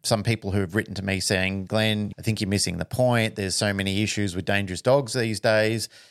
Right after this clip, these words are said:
You guys are talking about producing those type of dogs." No, we're not. What we're talking about producing is a solid temperament, strong,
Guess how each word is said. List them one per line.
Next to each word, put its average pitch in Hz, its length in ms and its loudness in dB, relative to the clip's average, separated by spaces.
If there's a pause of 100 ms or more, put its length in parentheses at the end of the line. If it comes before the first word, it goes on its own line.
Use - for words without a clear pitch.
(200)
You 117 140 -2
guys 104 360 4
are 95 40 -4
talking 104 400 -2
about 95 440 0 (480)
producing 107 480 -2
those 104 220 0
type 107 180 0
of 98 60 -2
dogs." 127 320 2 (160)
No, 113 400 6
we're 110 160 2
not. 113 420 0 (120)
What 98 200 -2
we're 101 80 -4
talking 131 460 2
about 101 220 2
producing 98 720 -2
is 92 180 -2
a 90 60 0
solid 113 460 2
temperament, 95 600 0 (280)
strong, 117 760 2